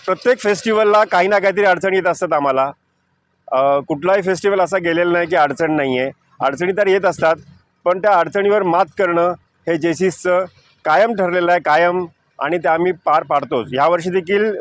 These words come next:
पार्किंगची समस्या आहे आमच्यासाठी, जी सुरुवातीला खूप कठीण वाटत होती,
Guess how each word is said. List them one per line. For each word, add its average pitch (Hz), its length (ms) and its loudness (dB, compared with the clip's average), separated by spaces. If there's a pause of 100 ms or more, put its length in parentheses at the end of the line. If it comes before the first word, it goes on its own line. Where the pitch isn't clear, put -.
(100)
पार्किंगची 180 420 -2
समस्या 165 420 -2
आहे 147 160 2
आमच्यासाठी, 139 580 -2 (460)
जी 196 80 0
सुरुवातीला 202 580 0
खूप 240 220 -4
कठीण 214 220 -2
वाटत 202 160 0
होती, 165 360 -2